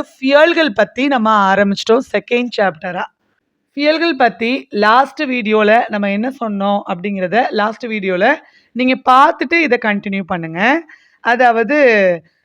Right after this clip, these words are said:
அ, ஃபியல்களை எப்படிலாம் பிரிச்சு பார்க்கணும் அப்படிங்கிறத சொன்னேன். அதற்கான ஃபார்முலாவையும் சொன்னேன். அதாவது, ஒரு மாலியான ஃபியல், அதாவது, மொத ஃபியல்களை வந்து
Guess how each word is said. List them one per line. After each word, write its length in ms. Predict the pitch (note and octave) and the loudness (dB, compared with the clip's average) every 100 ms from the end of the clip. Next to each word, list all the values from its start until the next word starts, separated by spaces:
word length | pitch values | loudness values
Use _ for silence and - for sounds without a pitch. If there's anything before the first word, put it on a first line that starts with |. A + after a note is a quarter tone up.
| _ | _
அ, 120 | A3 | -8
ஃபியல்களை 720 | A#3 B3 C4 C#4 C#4 C4 A3 G#3+ | -8 -2 2 2 2 0 0 -4
எப்படிலாம் 540 | G#3 C#4 C4 A#3 B3 B3+ | -4 -4 -2 -2 -2 0
பிரிச்சு 320 | A#3 A#3 - C4 | -2 -2 -6 -2
பார்க்கணும் 800 | G#3+ G#3 G#3+ A3+ F#3+ F#3+ F3+ - G3 | 2 2 0 -4 -4 -4 -6 -10 -10
அப்படிங்கிறத 440 | F3+ G3 F#3 F#3 | -6 -6 -6 -6
சொன்னேன். 640 | D4 G#3+ F#3+ F#3 A3 C#4+ - _ _ | -4 -4 -4 -2 0 -2 -6 _ _
அதற்கான 720 | - G#3 B3 B3+ B3+ A#3 G#3+ G#3+ - | -6 -2 0 -2 -2 -2 -2 -4 -2
ஃபார்முலாவையும் 800 | A#3+ C4+ D4 C#4+ B3 G3+ G#3 C4 | 2 2 2 0 0 0 -2 -4
சொன்னேன். 380 | A#3+ F#3+ F3+ - _ _ _ _ | -4 -6 -6 -10 _ _ _ _
அதாவது, 800 | F#3 F#3+ G#3 F3+ E3+ A3 D4 D#4 _ _ _ | -6 -2 0 0 0 0 0 -2 _ _ _
ஒரு 520 | G#3 A#3 B3 A3 C#4+ B3+ G#3 | -2 0 2 0 -2 -4 -2
மாலியான 640 | G#3+ B3 C#4+ C4+ A#3 B3 C4+ | 0 2 0 -2 -2 -2 -4
ஃபியல், 260 | A#3+ A3+ F3+ - | -2 0 -2 -4
அதாவது, 640 | F3+ D#3+ F3+ F#3 B3+ A3+ | -8 -4 -4 -4 -4 -4
மொத 240 | F#3 A3+ D4 - | -2 0 0 -2
ஃபியல்களை 540 | A3 G#3+ A#3+ C4+ C4 | -4 -2 0 0 0
வந்து 520 | G3 F#3 F#3 A#3 C#4+ | 0 -4 -2 0 -2